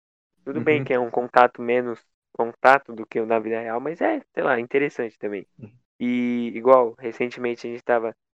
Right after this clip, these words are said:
Speaker 1: jogando Among Us. Então, mo-, jogar, até jogar Among Us com meus amigos é da hora, mano. Porque,
Speaker 2: Uhum.
Speaker 1: sei lá, é, é aquela interação que a gente tinha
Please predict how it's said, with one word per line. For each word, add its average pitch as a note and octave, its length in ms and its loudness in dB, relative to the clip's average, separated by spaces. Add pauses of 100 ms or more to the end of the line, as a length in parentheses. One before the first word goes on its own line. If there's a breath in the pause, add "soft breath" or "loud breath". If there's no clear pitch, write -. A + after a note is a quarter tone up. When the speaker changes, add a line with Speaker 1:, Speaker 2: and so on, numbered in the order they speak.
(300)
Speaker 1:
jogando A#2 380 2
Among B2+ 360 -2 (180)
Us. - 160 -4 (140)
Então, D3 500 0
mo-, D3 240 -6
jogar, F3 340 0
até F3 220 -4
jogar F3 280 0
Among E3 340 -2
Us D3+ 120 -6
com C#3+ 100 -12
meus C#3+ 120 -6
amigos C#3+ 280 -4
é - 20 0
da C3 160 -2
hora, A2+ 240 0
mano. G#2 300 -12
Porque, C#3 440 -6 (200)
Speaker 2:
Uhum. A#2 280 -12
Speaker 1:
sei F3 100 -6
lá, D#3+ 220 0
é, A2 300 0
é C3 140 6
aquela D#3 260 0
interação D3 500 -2
que D#3 120 -4
a D3 40 -2
gente C#3+ 320 -10
tinha C#3+ 320 -4